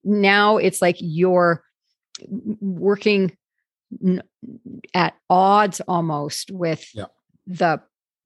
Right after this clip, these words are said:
Speaker 2: With the institution.
Speaker 1: structure, with the institution within
Speaker 2: Yeah.
Speaker 1: which you're operating.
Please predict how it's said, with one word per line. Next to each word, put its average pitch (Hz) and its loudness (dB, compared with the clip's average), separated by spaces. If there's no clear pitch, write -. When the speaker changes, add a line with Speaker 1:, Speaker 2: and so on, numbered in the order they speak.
Speaker 2:
With 123 2
the 127 4
institution. 180 2
Speaker 1:
structure, 220 2
with 220 2
the 285 4
institution 247 2
within 214 0
Speaker 2:
Yeah. 190 0
Speaker 1:
which 202 0
you're 190 -4
operating. 170 -4